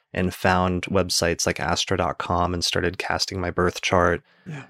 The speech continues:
Speaker 1: w-, under the premise that I thought w-, when I was gonna get into astrology, I could find specific information about past lives and find out who I was in a past life and what I did. And,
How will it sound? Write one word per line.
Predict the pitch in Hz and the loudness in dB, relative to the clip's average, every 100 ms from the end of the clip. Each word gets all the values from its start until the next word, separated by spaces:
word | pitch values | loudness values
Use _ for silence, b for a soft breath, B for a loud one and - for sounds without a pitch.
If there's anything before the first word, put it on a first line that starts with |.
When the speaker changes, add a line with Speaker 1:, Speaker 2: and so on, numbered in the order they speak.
| _ | _
Speaker 1:
w-, | 73 - 101 | -4 -4 -6
under | - 110 104 | 0 2 4
the | 92 87 | 2 -4
premise | - 117 127 90 - | 0 2 4 2 -2
that | - 87 | -2 -2
I | |
thought | 82 92 90 80 | -2 0 2 0
w-, | - 92 - | -6 -14 -8
when | 101 92 | -4 -2
I | |
was | 87 | -2
gonna | - 90 | -2 -2
get | 92 | 0
into | 101 95 | 0 0
astrology, | 87 - 90 87 92 | -2 0 0 0 0
I | 87 | -2
could | - | -4
find | - - 92 90 87 | -6 -2 -2 0 -2
specific | - - - 107 101 - | -4 -2 2 2 2 0
information | 90 - 92 87 90 - 92 | -2 -4 -4 -2 -2 -2 -2
about | 90 87 - | -2 -2 -4
past | - 90 90 - | -4 -2 -2 0
lives | 92 92 90 - | 0 2 -2 -4
and | 90 | -4
find | - 90 87 | -2 0 2
out | 85 - - _ _ _ - | 2 0 -4 _ _ _ 0
who | 104 | 4
I | 92 | 4
was | 90 87 - | 4 2 2
in | 85 | -4
a | |
past | - 78 76 - | -4 -4 -4 -2
life | 87 87 - | -2 -2 -6
and | 87 | -2
what | 90 | 0
I | 87 85 - | 0 -4 -2
did. | 107 110 92 87 92 - _ _ _ _ _ | 2 4 4 0 -4 -8 _ _ _ _ _
And, | 80 95 92 90 87 | -2 0 2 0 -2